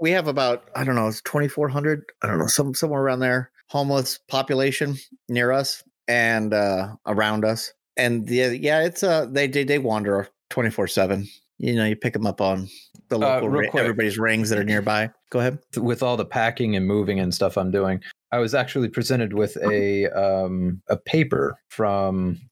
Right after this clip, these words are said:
Speaker 2: a family member from years ago, back in the forties. Uh, I don't have the paper in front of me, so I can't read off some of the stuff that they, they were talking about. But basically, all the stuff we're talking about was, was mentioned in the paper a-,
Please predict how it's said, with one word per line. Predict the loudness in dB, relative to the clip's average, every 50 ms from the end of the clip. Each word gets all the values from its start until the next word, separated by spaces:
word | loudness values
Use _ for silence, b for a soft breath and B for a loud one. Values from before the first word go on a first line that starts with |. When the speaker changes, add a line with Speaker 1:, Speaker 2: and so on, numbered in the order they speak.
| _ -6
Speaker 2:
a | -4
family | -2 0 0 0 2 0 0 -2 -2
member | -2 -2 -2 0 0 0 0 -2 -6 -12 _ _ _
from | -4 -2 0 0
years | 0 0 0 0 0 0 -2
ago, | -2 -2 0 0 0 -2 -4 -8 _ -2
back | 0 0 0 0
in | -2 -4
the | -4
forties. | -4 -2 0 0 2 0 -2 -2 -4 -8 -10 _ _ _ -6
Uh, | -4 -2 0 0 0 0 -2
I | -2
don't | -2 -2 0 0
have | 0 0
the | -2 -2
paper | -2 -2 -2 0 -2 -2
in | -2
front | -2 0 0 0
of | 2
me, | 0 0
so | 0 0 0 -2
I | -2
can't | -2 0 0 0 -2 -2 -6 _ _ _ -4
read | -2 0 2 2
off | 2 2 0
some | -2 -2 0
of | 0
the | 0
stuff | 2 0 0 -2 -2 -6
that | -4 -2
they, | 0 0 0 0
they | 0 0 0
were | 0 0 -2
talking | 0 0 -2 -2 -2 -4 -4
about. | -2 0 0 0 -2 0 0
But | -2 -2 0 _
basically, | 0 0 0 0 -2 -4 -4 -2 0 2 2 2 2 0 -4 -8 _ -2
all | 0 0 0 0
the | -2
stuff | -2 -2 -2 -2 -2 -2 -2
we're | -2 -2
talking | 0 0 0 0 0 -2 -4 -4 -4
about | 0 0 2 2 0 0 -2
was, | -2 -2 0 0 -2 -4 -6 -4
was | -2 0 0 0 0 0
mentioned | -2 -2 0 -2 -2 -2 0
in | 0 0 0
the | 0
paper | 0 0 -2 0 0 -2 -2 -2 -4 -6 _
a-, | -2